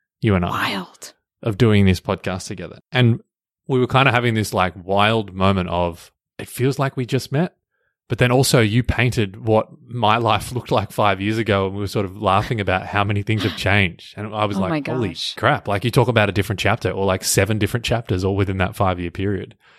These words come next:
Speaker 1: And so, again, I guess, like, a looking back to, to a different chapter is another way of reminding yourself that the part you're in now isn't probably going to be the same in five years' time or two years' time or one year's time or twelve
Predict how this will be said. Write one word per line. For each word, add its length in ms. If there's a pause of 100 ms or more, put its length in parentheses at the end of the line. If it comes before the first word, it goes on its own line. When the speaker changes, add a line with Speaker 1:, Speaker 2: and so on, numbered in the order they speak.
(340)
Speaker 1:
And 160
so, 400 (400)
again, 260
I 80
guess, 180
like, 120
a 60
looking 380
back 360
to, 360 (300)
to 120
a 40
different 300
chapter 460
is 180
another 340
way 220
of 100
reminding 420
yourself 500
that 220 (300)
the 160
part 320
you're 160
in 120
now 400
isn't 280
probably 380
going 220
to 100
be 100
the 140
same 440 (360)
in 180
five 240
years' 140
time 180
or 80
two 140
years' 160
time 220
or 80
one 180
year's 180
time 220
or 80
twelve 400